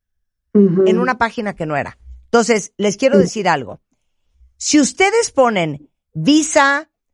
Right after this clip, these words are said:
Speaker 2: U S A México y ponen Enter, esto es muy importante, van a ver una, lo primero que les van a salir son una cantidad de sitios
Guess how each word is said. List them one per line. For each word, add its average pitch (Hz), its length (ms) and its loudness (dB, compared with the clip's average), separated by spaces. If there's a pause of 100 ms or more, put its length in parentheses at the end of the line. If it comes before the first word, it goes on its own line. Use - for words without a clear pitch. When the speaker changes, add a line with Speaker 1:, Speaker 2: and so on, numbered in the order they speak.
(160)
Speaker 2:
U 254 320 0
S 247 260 0
A 214 400 0 (280)
México 170 760 -2 (400)
y 214 120 0
ponen 262 540 0
Enter, 180 600 -2
esto 175 200 -4
es 185 60 -4
muy 185 120 -2
importante, 165 720 -4 (460)
van 269 260 2
a 381 80 0
ver 233 360 -2 (180)
una, 311 340 0 (260)
lo 240 180 4
primero 254 360 0
que 254 120 -2
les 202 140 -4
van 226 120 0
a 240 60 -2
salir 156 420 -6 (480)
son 247 360 0
una 330 280 0
cantidad 214 600 -2
de 185 120 -4
sitios 156 680 -4